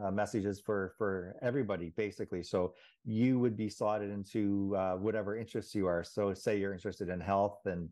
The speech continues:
youth and education, you would, uh, be targeted for those kinds of announcements. Uh, so non-members would just get, uh, our general announcements, um, that, that we want the community to know about.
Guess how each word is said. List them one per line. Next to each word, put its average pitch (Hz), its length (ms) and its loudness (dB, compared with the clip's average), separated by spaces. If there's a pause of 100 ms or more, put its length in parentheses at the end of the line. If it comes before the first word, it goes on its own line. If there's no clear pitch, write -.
(140)
youth 107 400 4
and 92 140 2
education, 104 720 0 (300)
you 107 280 2
would, 104 240 2
uh, 98 140 2
be 95 140 -2
targeted 101 520 -2
for 98 140 -2
those 95 360 -4
kinds 98 240 -4
of 92 100 -4
announcements. 92 640 -6 (300)
Uh, 95 140 4
so 110 160 2
non-members 107 640 4
would 101 160 4
just 101 260 0
get, 98 280 -2
uh, 98 180 2
our 104 180 0
general 104 440 -2
announcements, 85 680 -8
um, 87 400 0
that, 90 220 -2
that 98 120 2
we 98 140 6
want 90 240 2
the 90 140 0
community 87 440 -2
to 95 140 -8
know 87 160 0
about. 85 320 -2